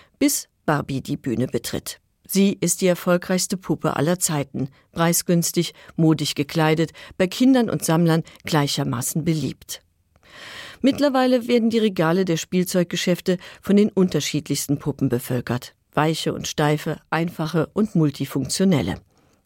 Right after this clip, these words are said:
Die interaktive Puppe von heute strotzt nur so von lebensechten Funktionen.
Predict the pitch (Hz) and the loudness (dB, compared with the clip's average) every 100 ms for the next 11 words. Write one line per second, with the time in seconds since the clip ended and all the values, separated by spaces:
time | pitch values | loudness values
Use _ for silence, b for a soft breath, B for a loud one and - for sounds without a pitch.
0 | - 175 233 285 269 - - 180 156 151 | -2 2 4 2 2 -2 -2 -2 0 0
1 | 226 220 185 170 165 190 190 180 B B | -2 0 0 2 2 2 2 0 B B
2 | B - - 226 214 - 160 151 147 147 | B -14 -2 -2 0 -4 0 2 2 0
3 | 139 B - 139 131 151 160 151 139 - | -2 B -8 -4 0 2 2 2 0 -2
4 | 110 - 151 - 165 - 180 170 160 | -4 -2 -4 -2 -2 2 4 4 4